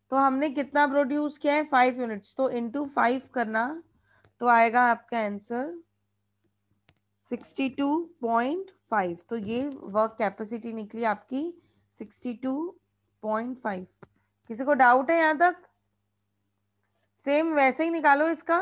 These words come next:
सिक्स यूनिट का हंड्रेड by एट करेंगे, तो आएगा ट्वेल्व पॉइंट फ़ाइव, उसको मल्टीप्लाई कर दो सिक्स यूनिट से,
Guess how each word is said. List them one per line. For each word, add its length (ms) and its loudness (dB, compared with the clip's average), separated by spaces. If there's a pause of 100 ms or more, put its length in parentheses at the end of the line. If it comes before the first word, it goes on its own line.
(140)
सिक्स 360 -8
यूनिट 280 -2
का 180 4 (600)
हंड्रेड 520 2
by 280 6 (160)
एट 220 2
करेंगे, 540 0 (460)
तो 120 6
आएगा 360 8
ट्वेल्व 440 4
पॉइंट 300 2
फ़ाइव, 300 4
उसको 320 -2
मल्टीप्लाई 540 4
कर 180 0
दो 180 0
सिक्स 360 -6
यूनिट 320 -2
से, 180 -6